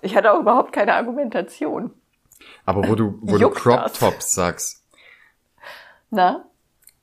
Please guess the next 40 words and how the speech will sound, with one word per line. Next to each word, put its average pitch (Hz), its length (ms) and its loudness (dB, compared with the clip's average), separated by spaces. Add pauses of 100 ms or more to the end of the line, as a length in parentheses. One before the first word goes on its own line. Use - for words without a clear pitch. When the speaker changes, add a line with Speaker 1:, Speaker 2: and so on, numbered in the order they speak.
(500)
Speaker 2:
Du 104 220 -4
hast 113 240 0
mir, 127 360 0
ähm, 117 420 -2
wir 104 180 2
haben 107 140 2
jetzt 113 200 -2
ja 101 180 2
Crop - 460 -2
Tops - 420 -4
auch 95 280 -2
auf, 85 800 -2
äh, 82 80 -10
Budwig. 127 680 -6 (580)
Speaker 1:
Ja. 139 420 0 (260)
Speaker 2:
Und 104 120 0
ich - 140 -6
dachte, 113 520 0
als 101 180 -4
du 107 60 0
mir 101 100 0
das 98 180 -6
geschickt - 400 -6
hast, - 400 -4
wirklich, 95 580 -8 (260)
ich, 123 200 -2
ich - 140 -4
weiß 107 220 2
gar 117 140 2
nicht 110 120 0
mehr, 95 180 0
was 85 160 -2
ich - 120 -10
dachte. 87 400 -4 (1300)
Für, - 180 -12
für - 180 -2
mich 98 220 -2
ist 104 180 -4
das - 120 -2
irgendwie, 101 580 -4